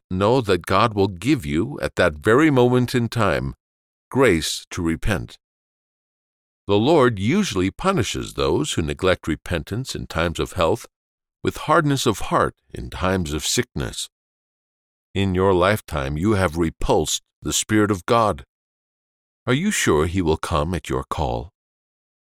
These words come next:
You have not taken advantage of the first season, and it could be that you will never see another springtime of the Spirit.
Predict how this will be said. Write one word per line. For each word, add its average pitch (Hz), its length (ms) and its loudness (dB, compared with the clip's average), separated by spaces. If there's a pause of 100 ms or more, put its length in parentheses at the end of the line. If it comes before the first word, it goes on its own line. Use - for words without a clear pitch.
(440)
You 135 140 0
have 117 220 0
not 69 180 -2
taken 78 320 -4
advantage 80 760 -2
of 71 120 -8
the 92 100 0
first - 500 0
season, 113 560 -4
and 107 220 -2
it 127 180 -6
could 160 240 -2
be 110 160 4
that 117 220 2
you 147 80 -4
will 139 140 4
never 143 280 2
see 147 240 0
another 160 380 2
springtime 95 720 0
of 67 100 -4
the 76 80 -4
Spirit. 101 500 -4